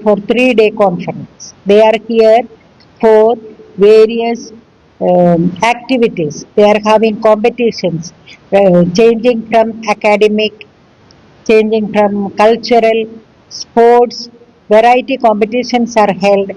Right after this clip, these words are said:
at this campus, and they are enjoying networking, they are enjoying the ambience of this institute,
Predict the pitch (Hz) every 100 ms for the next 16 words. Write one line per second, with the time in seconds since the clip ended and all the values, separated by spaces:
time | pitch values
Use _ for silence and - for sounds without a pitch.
0 | - 202 175 202 190 - - - _ -
1 | 220 214 214 180 165 - - - 208 208
2 | 202 - - 208 214 214 214 214 226 220
3 | 220 226 214 - - _ 190 214 214 220
4 | 220 214 233 226 226 220 - - 202 208
5 | 208 208 214 214 220 220 220 208 202 196
6 | 196 208 214 220 220 214 220 214 196 208
7 | 208 220 208 220 208 220 214